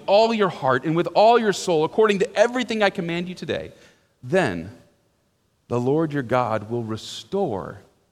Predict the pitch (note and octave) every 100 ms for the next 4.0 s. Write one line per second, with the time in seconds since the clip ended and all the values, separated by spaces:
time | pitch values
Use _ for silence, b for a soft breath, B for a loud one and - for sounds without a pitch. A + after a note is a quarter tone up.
0 | - A#2 A2+ - D3+ D3 - A2 - _
1 | _ _ _ _ _ _ _ _ _ _
2 | _ _ _ _ - E3 F3 G3+ G3+ G3
3 | - A3+ B3 G#3+ E3 B2 A2+ A2 C#3